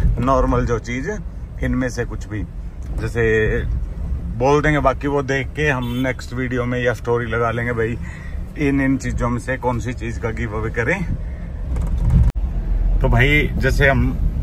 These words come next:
मतलब, कुछ भी चीजें select कर लेंगे, देख के बातचीत करते हैं। तो भाई, वो हम decide करेंगे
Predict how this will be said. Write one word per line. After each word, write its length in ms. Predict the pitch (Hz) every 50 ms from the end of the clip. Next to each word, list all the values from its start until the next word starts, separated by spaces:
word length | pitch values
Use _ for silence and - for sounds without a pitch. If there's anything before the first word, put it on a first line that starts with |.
| - 131
मतलब, 320 | 135 139 131 139 135 -
कुछ 200 | 151 143 120 -
भी 140 | 127 151 147
चीजें 320 | - 127 127 117 131 147
select 420 | 123 120 131 135 135 - - - -
कर 120 | 139 123
लेंगे, 280 | 117 117 110 117 143 185
देख 300 | 208 185 - 107 - -
के 100 | - -
बातचीत 360 | 90 101 90 - - - -
करते 360 | - - - - - - -
हैं। 440 | - - - - - - - - - - - - - - - - - - - - - - - - - -
तो 280 | - - - - - - - - - - - - - - - - - - - - - 131
भाई, 240 | 120 120 123 143 156
वो 120 | 156 151
हम 520 | 151 151 147 139 147 147 131 120 120 127 123
decide 500 | 127 123 - - 135 131 127 127 120 -
करेंगे 520 | 123 120 120 117 117 135 151 185 202 190